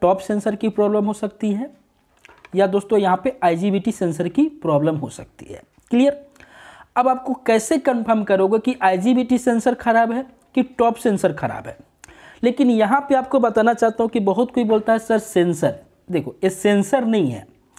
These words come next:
ये क्या है दोस्तों? एक प्रकार का रेजिस्टेंस है। हम इसको एग्जांपल के लिए यहाँ पे बताना चाहता हूँ, ये रेजिस्टेंस उस टाइप का रेजिस्टेंस है, यानी दोस्तों ये जो रेजिस्टेंस है इस प्रकार का रेजिस्टेंस है, यानी इस टाइप का रेजिस्टेंस है, ये टेम्परेचर के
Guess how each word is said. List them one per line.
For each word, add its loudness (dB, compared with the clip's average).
ये 2
क्या 0
है 0
दोस्तों? -4
एक 0
प्रकार 2
का -4
रेजिस्टेंस -2
है। -18
हम 4
इसको -2
एग्जांपल 0
के -4
लिए 0
यहाँ 2
पे 0
बताना 2
चाहता -2
हूँ, -2
ये 2
रेजिस्टेंस 2
उस 0
टाइप 0
का 4
रेजिस्टेंस 0
है, -10
यानी 2
दोस्तों -2
ये 4
जो 2
रेजिस्टेंस 0
है -2
इस -2
प्रकार 0
का 0
रेजिस्टेंस 2
है, 2
यानी 2
इस -6
टाइप 0
का 2
रेजिस्टेंस 0
है, 2
ये 2
टेम्परेचर 0
के 0